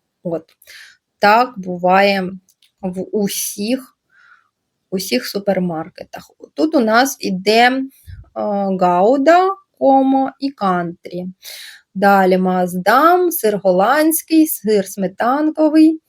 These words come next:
і, і ще сир український, Звенигора,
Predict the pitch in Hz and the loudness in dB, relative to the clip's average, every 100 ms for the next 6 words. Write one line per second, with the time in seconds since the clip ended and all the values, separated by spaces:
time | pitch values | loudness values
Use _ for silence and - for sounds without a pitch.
0 | _ _ - - - _ 240 262 294 311 | _ _ -18 -18 -20 _ -6 -2 -2 -2
1 | 311 _ _ - 220 - 202 208 240 214 | -4 _ _ -10 -8 -4 -4 -2 -2 0
2 | 190 190 180 208 277 320 330 - 311 320 | -2 -2 -2 -2 0 0 -2 -2 -2 -2
3 | - - - - - - 208 196 214 196 | -6 -20 -20 -20 -20 -6 -4 0 2 2
4 | 208 285 320 311 294 294 302 | 0 2 2 2 2 0 -2